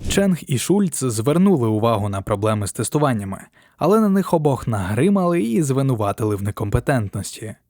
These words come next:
Дізнавшись про підготовку статті, Балвані й Холмс доклали значних зусиль, щоб не допустити її публікації.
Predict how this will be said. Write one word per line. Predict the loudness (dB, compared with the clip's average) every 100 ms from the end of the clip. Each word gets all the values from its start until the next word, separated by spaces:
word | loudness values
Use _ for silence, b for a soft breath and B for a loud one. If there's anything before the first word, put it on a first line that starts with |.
| _ -2
Дізнавшись | 2 2 2 0
про | 0
підготовку | 0 0 2 2 0
статті, | -2 -4 -2 0 0
Балвані | 0 0 2 0 0 -2
й |
Холмс | 0 0 2 0 -2
доклали | 0 2 2 2 0
значних | 0 -2 0 0 0
зусиль, | -4 -4 0 0 0
щоб | -2 -4 0
не | 0
допустити | 0 0 -2 -4 -2 -2
її | -2 -4
публікації. | -2 -2 0 0 -2 -10 -12